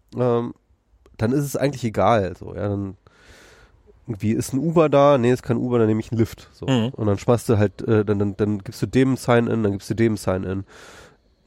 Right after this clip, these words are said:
Speaker 1: Ist egal. Ist einfach egal, weil das Ding ist auf deinem Telefon und, ähm,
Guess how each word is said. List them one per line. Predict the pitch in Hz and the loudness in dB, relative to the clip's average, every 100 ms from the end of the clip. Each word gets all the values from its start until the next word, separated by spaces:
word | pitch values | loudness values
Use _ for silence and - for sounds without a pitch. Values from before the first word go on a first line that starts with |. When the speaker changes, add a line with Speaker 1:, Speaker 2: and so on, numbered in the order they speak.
| _ - | _ -6
Speaker 1:
Ist | 139 - | -4 0
egal. | 110 113 90 - - - - | 2 2 2 -2 -14 -20 -10
Ist | 131 175 | 0 0
einfach | 160 | 0
egal, | 139 104 92 90 | -2 0 0 0
weil | 107 107 107 | 0 0 -2
das | 113 | -6
Ding | - 165 | -4 -2
ist | 175 | 0
auf | 131 - | -2 0
deinem | 113 - | -2 2
Telefon | 196 202 180 180 196 - - - _ | 0 0 0 0 -2 -12 -20 -20 _
und, | - 123 135 - | 0 0 0 -4
ähm, | 117 117 113 113 113 - | 0 2 4 2 -2 -8